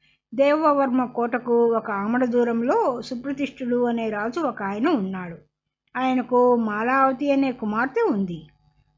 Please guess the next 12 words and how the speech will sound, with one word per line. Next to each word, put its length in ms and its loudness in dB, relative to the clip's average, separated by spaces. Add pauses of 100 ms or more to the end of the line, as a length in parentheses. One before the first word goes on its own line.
ఆమె 480 0
అపురూప 420 -2
సుందరి. 500 0 (400)
అందుచేత 480 -2
ఆమెను 360 0
పెండ్లాడడానికి 1160 -2 (460)
గొప్ప 200 0
గొప్ప 300 0
వాళ్ళు 340 2
చాలామంది 680 2
వచ్చారు. 600 -2 (140)
కానీ 460 -4